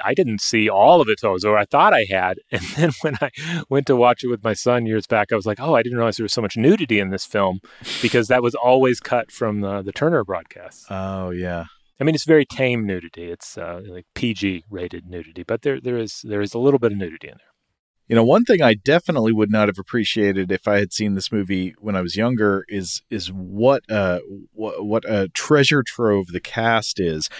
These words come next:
Speaker 2: Or I don't know if I should even say the, the full cast. I mean, this movie is full of things you might call cameos, where a
Speaker 1: Mm-hmm.
Speaker 2: well-known actor or actress is, is brought in to have, like,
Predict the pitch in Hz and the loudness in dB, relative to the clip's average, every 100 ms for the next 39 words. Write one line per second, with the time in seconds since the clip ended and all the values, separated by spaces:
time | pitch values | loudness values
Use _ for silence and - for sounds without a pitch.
0 | - - 175 269 190 139 113 127 - 117 | -6 2 2 4 4 4 4 0 2 0
1 | 131 123 - 113 87 98 - 98 - 127 | 0 0 2 2 0 -8 -10 -6 0 0
2 | - - 135 127 - 113 120 120 - 214 | 0 -4 2 2 2 -2 -2 -2 0 0
3 | 233 147 - - 160 151 - 131 117 117 | 2 0 0 2 4 4 2 0 0 2
4 | 110 135 - 139 117 92 - - 127 139 | 2 0 -2 2 4 2 -6 -2 0 2
5 | 127 101 87 78 78 82 - 101 104 101 | 4 4 2 -2 -6 -8 -2 0 0 2
6 | 98 113 92 101 95 104 123 196 170 160 | 0 0 -4 -8 -6 2 6 6 6 6
7 | 156 135 - 135 107 113 - 117 - 95 | 6 4 2 2 4 4 2 -2 -2 -6
8 | 90 - 92 87 113 123 120 117 113 104 | -8 -8 -10 -2 4 4 6 4 4 2
9 | 92 101 107 95 98 90 85 | -2 -2 0 0 0 0 -2